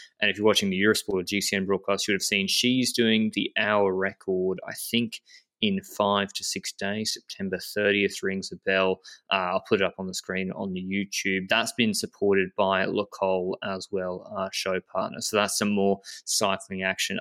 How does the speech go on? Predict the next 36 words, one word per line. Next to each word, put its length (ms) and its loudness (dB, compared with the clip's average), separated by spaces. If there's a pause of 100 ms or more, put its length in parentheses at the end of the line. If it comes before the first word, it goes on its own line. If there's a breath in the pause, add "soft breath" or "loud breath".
(100)
after 300 -2
the 60 -4
World 220 -4
Championships 560 -6
have 100 -6
finished 520 -4 (160)
to 260 -6 (140)
watch 340 -2
out 220 0
for. 200 2
But 200 -2
this 180 6
course 320 4
from 160 2
Antwerp 360 2
to 80 0
Leuven, 340 6
hundred 240 2
fifty-seven 580 0 (340 loud breath)
Ks, 480 2 (800)
pretty 200 6
easy 340 4
first 340 4
fifty 280 2
Ks. 420 2 (500 loud breath)
Nothing, 380 0
<laughs> 60 -6
no 180 4
opportunity 380 2
to 80 2
do 100 4
anything. 520 2
Then 120 4
they 80 4
have 300 -2
the, 340 2